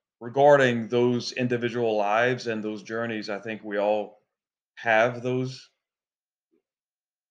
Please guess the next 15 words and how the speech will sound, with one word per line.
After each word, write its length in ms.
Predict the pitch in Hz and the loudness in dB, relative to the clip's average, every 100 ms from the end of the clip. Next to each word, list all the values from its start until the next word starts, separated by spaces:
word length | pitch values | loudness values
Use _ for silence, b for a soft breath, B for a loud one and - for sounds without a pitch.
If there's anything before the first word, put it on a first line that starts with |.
| _ _ _ _ _ _ | _ _ _ _ _ _
dissimilarities 1000 | 139 135 - 131 120 117 120 120 127 123 | -2 0 0 0 4 4 4 0 -6 -6
in 100 | 123 | -4
our 260 | 120 117 110 | 0 0 0
journeys, 480 | 107 117 123 127 107 | -4 -6 -4 -6 -6
but 300 | 110 101 - | -6 -6 -6
I 80 | 104 | -14
think 240 | - 110 | -12 -14
we 120 | 107 101 | -8 -6
also 340 | 101 104 104 | -6 -6 -12
share 240 | 95 107 | -12 -12
more 460 | 95 95 104 104 101 | -10 -8 -6 -4 -4
in 160 | - 95 | -8 -12
common 400 | 98 98 98 92 | -8 -6 -6 -10
than 200 | 90 90 | -10 -12
we 300 | 92 95 | -12 -12